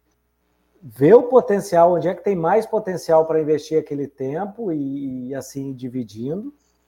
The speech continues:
e convencer o atleta de que isso precisa ser seguido, né? Ou, enfim, orientar o atleta.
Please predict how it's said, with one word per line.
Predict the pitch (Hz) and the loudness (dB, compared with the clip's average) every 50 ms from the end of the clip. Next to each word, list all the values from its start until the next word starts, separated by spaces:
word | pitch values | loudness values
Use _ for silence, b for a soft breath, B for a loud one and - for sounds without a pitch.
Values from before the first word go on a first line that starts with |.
| _ _ _ _ - | _ _ _ _ -6
e | 165 202 226 | -4 -4 -4
convencer | 226 262 294 294 277 320 311 262 - - - 202 | -4 -6 -10 -8 -8 -8 -8 -8 -8 -6 -4 -4
o | 226 269 294 | -4 -4 -6
atleta | 294 294 - 180 160 165 190 208 - - 262 | -8 -8 -4 -2 0 0 0 -2 -4 -8 -10
de | 240 277 | -12 -14
que | - - 277 | -16 -14 -12
isso | 294 285 262 226 196 214 196 - - - 269 | -12 -10 -10 -10 -10 -10 -12 -14 -14 -16 -16
precisa | - - 269 294 214 - - 175 170 165 170 214 | -16 -16 -18 -18 -18 -10 -6 -6 -4 -4 -6 -8
ser | - - 220 220 | -12 -12 -12 -12
seguido, | - - 302 294 - 202 151 131 117 - 117 | -12 -12 -14 -10 -8 -8 -8 -8 -8 -12 -18
né? | 131 147 151 | -20 -18 -14
Ou, | 131 127 143 - 107 160 - _ _ _ _ _ _ - | -10 -10 -10 -10 -12 -16 -20 _ _ _ _ _ _ -20
enfim, | 131 120 - 127 110 104 | -20 -16 -12 -12 -10 -6
orientar | 123 127 135 143 147 127 - 127 127 | -6 -6 -6 -6 -6 -6 -4 -2 -2
o | 127 | -2
atleta. | 117 - - 120 117 117 - _ | -2 -4 -8 -10 -10 -10 -12 _